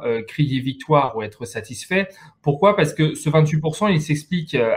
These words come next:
assez facilement. D'abord par le décalage des soldes.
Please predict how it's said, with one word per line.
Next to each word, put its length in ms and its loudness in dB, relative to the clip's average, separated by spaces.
assez 260 2
facilement. 640 0
D'abord 560 4
par 160 0
le 100 0
décalage 500 -2
des 100 -6
soldes. 480 0